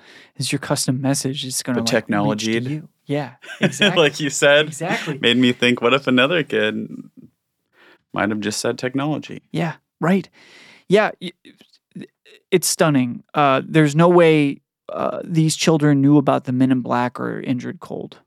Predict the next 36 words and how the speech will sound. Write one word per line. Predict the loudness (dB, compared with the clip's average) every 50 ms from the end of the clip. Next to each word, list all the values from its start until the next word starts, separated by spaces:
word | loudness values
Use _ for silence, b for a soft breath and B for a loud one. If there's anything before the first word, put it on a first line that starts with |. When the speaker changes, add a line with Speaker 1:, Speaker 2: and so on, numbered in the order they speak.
| _ _ _ _ _ _ _
Speaker 1:
There's | -8 -2 0 0 0 2 2
no | 4 4
way. | 4 4 0 -4 -6 -10 -16 -16 -10 -4
And | -2 0 0 0 -4 -6 -12 -12
yet | -10 -2 0 0 0 0 -2 -6
consistently | -4 -4 -4 -2 -2 -2 -2 -2 -2 -2 0 2 2 2 2 0 -4 -6 _ _ _ _
within | 0 0 0 2 4 2 2 2
the, | 2 0 -2 -2 -4 -8 _
the | -4 -4
reporting | -2 -2 -4 -6 -4 0 2 2 2 2 0 -2 -2 -6 -8 -12 _ _ _ _ -18 -16
a-, | -16 -16 -8
and | -2 0 2 4 4
also | 2 2 2 -2 -2 -2
the | -2 -4
popular | -4 -2 -4 -4 -4 -4 -6 -6 -6
myth | -4 -4 -4 -6 -6 -8 -10 -14 -20 _ _ _ -10
of | -10 -10
things | -6 -6 -6 -6 -6 -10
like | -12 -12 _
the | -12
Men | -10 -8 -8 -8
in | -10
Black, | -10 -12 -10 -10 -10 -12 -12 -16 B B B B B B B B B B
it's | -10 -4 -2
that | 0 0 0 -2 _ _ _
there | -10 -4 -2 -2 0 0
are, | -2 -2 -4 -4 -2
are, | -2 -2 -2 -4
they | -6 -8 -6 -4 -4 -2
are | -2 -2 -2 -2
these, | -2 -4 -6 -4 -6
like, | -6 -6 -6
sort | -6 -6 -4 -4
of | -4 -6 -8 -10 _
awkward, | -4 -4 -4 -4 -4 -2 -2 0 0 0 -2 -2 -2 -4 -4 -6 -8 -14 B B B B B B B B B -16 -12
uh, | -12 -10 -10 -10 -10 -10 -12